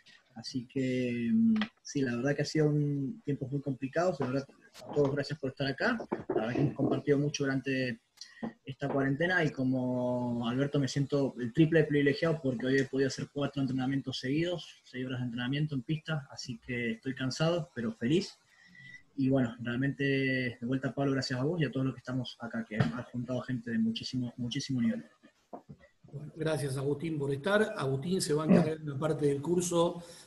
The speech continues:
Speaker 2: de todos los fundamentos técnicos tácticos. Va a arrancar mañana a la noche con el curso y va a hacer también una breve explicación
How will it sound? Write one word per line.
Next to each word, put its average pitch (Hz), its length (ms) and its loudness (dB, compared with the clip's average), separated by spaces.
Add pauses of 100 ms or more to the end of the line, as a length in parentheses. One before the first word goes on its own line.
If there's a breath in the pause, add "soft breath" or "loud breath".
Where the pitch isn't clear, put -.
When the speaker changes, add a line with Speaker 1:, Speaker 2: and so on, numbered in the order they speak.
Speaker 2:
de 143 140 4
todos 190 220 8
los 185 140 4
fundamentos 165 600 2
técnicos 156 440 2
tácticos. 208 720 4 (340 loud breath)
Va 156 60 8
a 160 40 6
arrancar 160 420 4
mañana 156 340 4
a - 20 4
la 147 140 4
noche 165 300 2
con 143 160 4
el 143 120 0
curso 202 600 6 (400)
y 147 100 0
va 175 80 6
a 175 40 8
hacer 185 260 4
también 180 260 4
una 170 180 2
breve 180 240 8
explicación 185 760 2